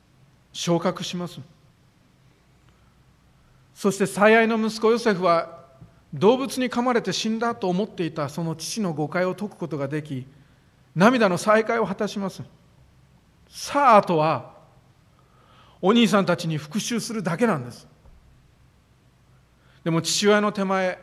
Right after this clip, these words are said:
父の息子たちを殺しては父を悲しませる。こういう場合は父の死後に敵討ちをする、復讐をするものだっ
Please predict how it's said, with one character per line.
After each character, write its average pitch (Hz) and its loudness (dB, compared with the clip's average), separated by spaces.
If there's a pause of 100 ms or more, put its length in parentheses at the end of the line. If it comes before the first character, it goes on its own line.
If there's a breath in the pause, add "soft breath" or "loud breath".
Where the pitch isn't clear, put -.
(1400 soft breath)
父 - -2
の 180 2
息 185 -2
子 240 -4
た 220 2
ち 196 -4
を 175 -2
殺 190 -2
し 196 -10
て 254 -4
は 156 -2
父 - -8
を 170 -2
悲 196 -6
し 214 -10
ま 220 -8
せ 202 -8
る。 139 -12 (1300 soft breath)
こ 214 0
う 262 0
い 262 -2
う 254 -4
場 247 2
合 226 0
は 226 -2
父 - -10
の 226 -6
死 - -6
後 240 -4
に 185 -4
敵 170 -4
討 175 -2
ち - -10
を 147 -8
す - -12
る、 147 -6 (200)
復 - -10
讐 170 -2
を 165 -4
す 165 -12
る 175 -6
も 170 -6
の 175 -8
だ 143 -8
っ 123 -12